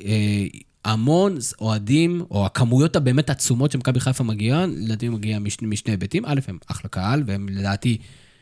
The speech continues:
אם לא הקבוצה עם הכי הרבה קהל, אז בטח אחת משתי הקבוצות עם הכי הרבה קהל, מבחינת ס-, מבחינת, אה, מבחינה ארצית. ו-, ובקריית אליעזר, לא הגיעו כמויות פסיכיות, אני זוכר מנויים, חמשת אלפים מנויים, ששת אלפים מנויים, אני זוכר כתבות אחרי אליפויות, שהם לא,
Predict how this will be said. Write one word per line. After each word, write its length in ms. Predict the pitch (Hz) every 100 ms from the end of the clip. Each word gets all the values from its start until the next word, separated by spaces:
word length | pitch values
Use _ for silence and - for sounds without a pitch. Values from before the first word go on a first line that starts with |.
| _ _ -
אם 140 | 98 107
לא 200 | 117 110
הקבוצה 320 | - 110 120
עם 80 | 110
הכי 140 | 113
הרבה 140 | 107
קהל, 340 | 101 107 107 101
אז 140 | 95
בטח 400 | 90 98 107 104
אחת 160 | - 104
משתי 240 | 95 -
הקבוצות 300 | 120 123 131
עם 100 | 135
הכי 140 | 131 135
הרבה 160 | 127
קהל, 420 | 127 123 127 120 101
מבחינת 560 | 98 - 107 107 - - -
ס-, 160 | - - 104 82 110 131 104
מבחינת, 640 | 110 101 - - 113 110 110
אה, 180 | 107 104
מבחינה 380 | 107 - 117 110
ארצית. 440 | 98 - 165 208 - - - - - - -
ו-, 180 | 95 107 107 107 104 104 101 98
ובקריית 440 | 107 107 - 123
אליעזר, 440 | 131 104 87 - 90 120 -
לא 100 | 110
הגיעו 280 | 139 226 220
כמויות 320 | 254 262 254
פסיכיות, 420 | - 269 262 233
אני 60 | 147
זוכר 300 | 117 170 208
מנויים, 300 | 139 107 110
חמשת 280 | - 175
אלפים 240 | - 196 208
מנויים, 220 | 208 160
ששת 240 | - -
אלפים 200 | 165 175
מנויים, 320 | 196 190 202 196 - - -
אני 160 | 113
זוכר 440 | 113 117 135 135 123
כתבות 480 | 127 120 117 160 170
אחרי 180 | 156
אליפויות, 560 | 147 135 - 127 190 202
שהם 240 | 147 131
לא, 240 | 127 135